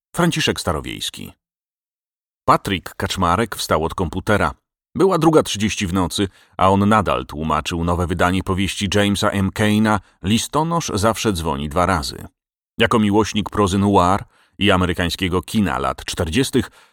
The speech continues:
nie mógł sobie odmówić przyjęcia takiego zlecenia. Tłumaczenie powieści to była przyjemność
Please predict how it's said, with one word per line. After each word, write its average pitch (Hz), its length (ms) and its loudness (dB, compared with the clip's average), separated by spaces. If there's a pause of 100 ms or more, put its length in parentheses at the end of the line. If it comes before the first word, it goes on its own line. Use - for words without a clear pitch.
nie 123 140 6
mógł 202 220 2
sobie 180 260 2
odmówić 131 500 2
przyjęcia 87 480 -2
takiego 85 360 -2
zlecenia. 78 680 -4 (600)
Tłumaczenie 110 580 4
powieści 101 640 -2
to 101 120 0
była 107 200 2
przyjemność 58 880 -4